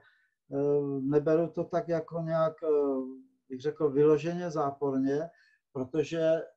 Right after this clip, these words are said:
já jsem chtěl udělat nějakou kariéru a tak jsem se strašně moc učil.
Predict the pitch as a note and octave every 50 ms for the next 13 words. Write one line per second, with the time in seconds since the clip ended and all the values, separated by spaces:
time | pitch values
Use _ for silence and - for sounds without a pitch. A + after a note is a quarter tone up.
0 | _ - C3+ C3 C#3+ C#3+ - - E3+ E3+ E3 - - E3+ E3 E3+ F3 E3+ D3+ C#3+
1 | C#3 D#3 D3+ D#3 D#3 D#3 D3+ D3 C#3+ D3 C#3+ - E3+ E3+ D#3+ - D#3+ D3+ C#3+ C3+
2 | C3 B2+ B2+ B2+ A#2+ B2 B2+ C3 C#3+ D3+ - _ _ _ _ _ _ _ _ -
3 | B2 B2 B2+ B2 A#2+ B2 B2 B2 B2 A2+ A2 - _ _ _ _ _ _ _ -
4 | C#3 C3 - - E3+ D#3+ D3+ - F3 D3+ - - D#3 D3 D3 D3 - - D#3 D3+
5 | D3+ D3+ C#3+ - - - - C3 - - - G#2 G2 F#2